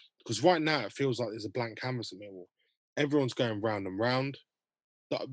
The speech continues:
the, the machine's turning, but there's no sort of end product. And, and we're sat here going, first half of the season, "Yeah, it's gonna be great, it's gonna be great, playoffs, blah, blah, blah," and then bang, we'll be lucky if we finish tenth, lucky if we finish eleventh.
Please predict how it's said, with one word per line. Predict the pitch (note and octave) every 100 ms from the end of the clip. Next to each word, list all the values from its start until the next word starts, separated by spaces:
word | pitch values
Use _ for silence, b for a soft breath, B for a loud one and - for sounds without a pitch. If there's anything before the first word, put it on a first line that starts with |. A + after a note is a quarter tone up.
| A#2
the, | C3
the | A2+ B2
machine's | A#2+ - F3+ D#3+ C3
turning, | D#3 D3+ A#2+ G2 C3+ - _ _ -
but | G#2+
there's | A2+ A#2+
no | C3
sort | B2 - C3 A2
of | B2
end | A2+ G#2
product. | A#2+ G2+ - - -
And, | A#2+ A2+ A#2 A2+
and | A2+ A2+ b b b _ _ _
we're | C3 C#3 C#3
sat | - C#3+ C3+
here | G#2 G2+ F#2
going, | A2 G#2+ G#2 G2+ _ _ _ _ -
first | D3 C3+ B2
half | A#2
of |
the | -
season, | - A#2+ G2+ G2+
"Yeah, | B2+
it's | A2 -
gonna | A2
be | G#2+
great, | B2+ A#2
it's | G2+
gonna | G#2
be | G2+
great, | - A#2 G2+
playoffs, | - B2+ A2 -
blah, | B2
blah, | A2 G2 G2
blah," | G#2+ G#2+
and | A2
then | G#2+ -
bang, | A#2+ F#2+ - b b b
we'll | G#2+
be | G#2
lucky | G#2+ G2+ -
if | F2
we |
finish | - G2+ -
tenth, | - F#2 _ -
lucky | A2+ - G2+
if |
we |
finish | - G2+ G#2
eleventh. | G2 -